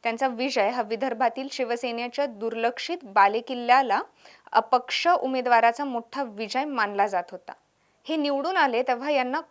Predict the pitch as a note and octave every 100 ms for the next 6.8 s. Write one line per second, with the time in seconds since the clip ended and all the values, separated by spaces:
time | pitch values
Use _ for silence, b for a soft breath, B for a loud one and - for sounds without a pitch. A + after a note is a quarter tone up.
0 | - A3+ A3+ C4 F4 C#4+ C4 - B3 B3
1 | B3 D4+ D#4+ - G#3+ C4+ A#3+ B3 G#3+ -
2 | F3+ G#3 G#3+ A3 G#3 A3+ A3+ G#3+ A3 G#3+
3 | G#3+ A3+ A3 G#3+ A3+ D4 B3 A#3+ C4+ A3+
4 | G3+ F#3 A3+ C#4+ D4 G#3+ C#4 B3+ C4+ F#4+
5 | B B B F#3+ G#3 A3 D4 D4+ D4+ C#4
6 | A#3+ C#4 F#4 C#4 G#3+ A3+ F3+